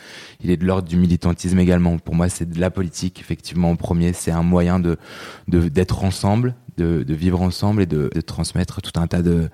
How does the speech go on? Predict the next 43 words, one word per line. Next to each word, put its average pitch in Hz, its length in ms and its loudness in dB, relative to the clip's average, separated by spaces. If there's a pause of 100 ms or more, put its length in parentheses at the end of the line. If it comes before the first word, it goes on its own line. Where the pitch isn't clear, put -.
de 80 80 -6
valeurs 85 380 0
qui, 78 340 -8
qui, - 120 -16
pour 80 200 -2
moi, 90 160 4
méritent 85 300 2
d'être, 85 300 -2
euh, 80 160 -2
diffusées. 78 480 -6 (360)
Pour - 180 -6
financer 110 320 2
mes 107 160 6
études, 107 320 2
comme 110 180 4
j'étais 92 460 4 (160)
issu 82 220 -4
d'un 92 100 4
milieu 90 220 4
plutôt - 240 -2
modeste, 101 440 2
j'ai 87 120 -2
toujours 101 500 -2
travaillé 98 480 2
à 95 60 -2
côté 90 300 -4
de 85 80 0
mes 82 100 2
études. 85 320 -4
Donc 85 180 -2
j'ai 78 100 -4
commencé 82 340 -4
par 80 180 -2
être, - 220 -6
euh, - 520 -6
hôte 80 100 2
d'accueil 82 380 2
pour 80 200 -6
la 78 100 -4
région 82 540 -4
du 78 100 -2
Nord-Pas-de-Calais. 87 1000 2
Euh, 82 200 2